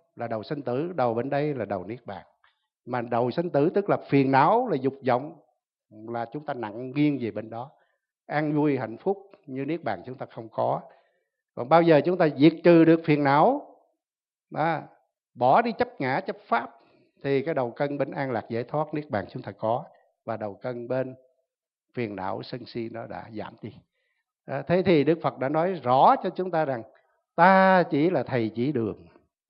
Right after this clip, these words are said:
Các ngươi hãy tự thắp đuốc lên mà đi." Ngài đã chỉ rõ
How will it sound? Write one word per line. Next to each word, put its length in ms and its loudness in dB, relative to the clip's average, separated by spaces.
Các 180 4
ngươi 260 10
hãy 80 6
tự 340 4
thắp 180 -8
đuốc 280 2
lên 200 2
mà 100 -4
đi." 260 -4
Ngài 240 4
đã 140 4
chỉ 200 6
rõ 280 8